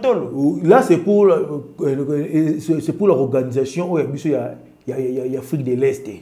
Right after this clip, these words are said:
Speaker 2: Hein? C'est
Speaker 1: Mais c'est Afrique de l'Est, on va
Speaker 2: Non, c'est
Speaker 1: Afrique
Speaker 2: tout à
Speaker 1: de
Speaker 2: fait
Speaker 1: l'Est.
Speaker 2: normal, c'est tout à fait normal parce que toza, euh, toza na kati ya organisation wana. Alors,
Speaker 1: C S C.
Speaker 2: tant que toza, voilà. Tant que tozali agressé,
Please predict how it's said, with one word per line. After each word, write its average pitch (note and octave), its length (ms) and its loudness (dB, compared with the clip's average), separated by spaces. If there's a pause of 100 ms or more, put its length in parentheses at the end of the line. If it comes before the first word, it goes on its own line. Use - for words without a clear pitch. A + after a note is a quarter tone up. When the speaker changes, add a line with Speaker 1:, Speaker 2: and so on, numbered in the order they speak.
(680)
Speaker 2:
Hein? F3 220 2 (320)
C'est - 160 -6
Speaker 1:
Mais G3+ 220 -4
c'est G3+ 220 -6
Afrique E3 320 -10
de G3 60 -6
l'Est, F#3 220 0
on F3 140 -4
va E3 320 -2
Speaker 2:
Non, A#3 220 8
c'est A#3 140 10
Speaker 1:
Afrique B3 160 4
Speaker 2:
tout B3 60 6
à G#3+ 40 6
Speaker 1:
de - 40 4
Speaker 2:
fait B3 120 10
Speaker 1:
l'Est. G#3+ 60 6
Speaker 2:
normal, F#3+ 520 6
c'est F3 60 -4
tout - 120 -8
à F#3+ 40 0
fait G3 100 4
normal F3+ 200 0
parce F3 140 -4
que A3 60 0
toza, F3 200 2
euh, F3+ 260 2 (280)
toza D#3 240 8
na F3+ 120 2
kati G#3+ 320 2
ya C#3 400 2
organisation C3 600 0
wana. B2+ 380 0
Alors, B2+ 280 0
Speaker 1:
C G3 160 -2
S F3+ 160 2
C. - 20 4
Speaker 2:
tant B3 180 8
que G3 80 8
toza, D#3 220 8
voilà. C3 560 2 (360)
Tant B3 120 8
que G#3+ 80 6
tozali E3+ 320 4
agressé, D3 600 2